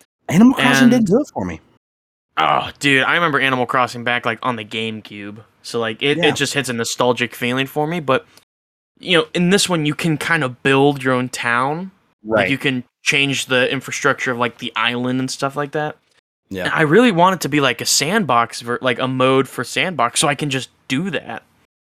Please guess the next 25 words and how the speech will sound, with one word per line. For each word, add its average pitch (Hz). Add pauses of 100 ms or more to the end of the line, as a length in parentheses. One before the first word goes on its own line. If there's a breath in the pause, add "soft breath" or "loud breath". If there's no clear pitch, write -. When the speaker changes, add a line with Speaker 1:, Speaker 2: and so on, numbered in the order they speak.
(120)
Speaker 1:
Yeah, 104
Speaker 2:
But 113
Speaker 1:
especially, 110
Speaker 2:
I -
Speaker 1:
like, 127
Speaker 2:
don't, -
I 92
Speaker 1:
having 123
to 120
Speaker 2:
don't -
Speaker 1:
buy 95
all 92
the 87
stuff 127
and 87 (140)
be 92
able 87
to 78
Speaker 2:
Right, 123
and 120
I -
Speaker 1:
craft 135
Speaker 2:
just 110
Speaker 1:
it. -
And, 82